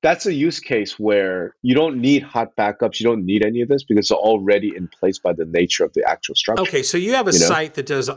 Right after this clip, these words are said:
Speaker 2: you know, that manages auction, right? Somebody goes to a site, puts their bid in, another person puts a bid in.
Speaker 1: Yeah.
Speaker 2: If that site was taken over
Speaker 1: Yeah, we'd be fucked.
Speaker 2: Okay, so, I mean, so you're,
Speaker 1: No,
Speaker 2: there's
Speaker 1: no
Speaker 2: still,
Speaker 1: question.
Speaker 2: there's still a,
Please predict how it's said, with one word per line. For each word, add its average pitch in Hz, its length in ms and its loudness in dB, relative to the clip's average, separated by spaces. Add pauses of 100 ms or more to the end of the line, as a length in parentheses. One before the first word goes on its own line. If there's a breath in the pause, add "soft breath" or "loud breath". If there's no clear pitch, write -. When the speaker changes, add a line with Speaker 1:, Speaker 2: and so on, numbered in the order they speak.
Speaker 2:
you 139 100 -4
know, 113 120 -4
that 120 120 -8
manages 123 440 -4
auction, - 440 -6
right? 101 260 -8
Somebody 151 220 -6
goes 143 180 0
to 151 80 -6
a 120 60 -4
site, 127 320 -4
puts 135 200 -8
their 127 80 -8
bid 113 220 -8
in, 110 100 -8
another 110 220 -10
person 104 260 -12
puts 104 160 -14
a - 40 -20
bid 98 200 -10
in. 92 260 -14 (880)
Speaker 1:
Yeah. 208 100 4
Speaker 2:
If - 120 -4
that 190 220 -4
site 202 440 0
was 151 160 -6
taken 127 320 -6
over 117 400 -8 (1080)
Speaker 1:
Yeah, 127 180 2 (120)
we'd 151 200 4
be 151 60 2
fucked. - 380 -6 (320)
Speaker 2:
Okay, 127 240 -8
so, 151 180 -4
I 147 60 -2
mean, 156 200 -4
so 156 200 -2
you're, 160 220 -2
Speaker 1:
No, 143 120 4
Speaker 2:
there's 143 240 4
Speaker 1:
no - 40 0
Speaker 2:
still, 226 300 2
Speaker 1:
question. - 140 -20 (220 loud breath)
Speaker 2:
there's 175 220 2
still 208 480 0
a, 135 500 -4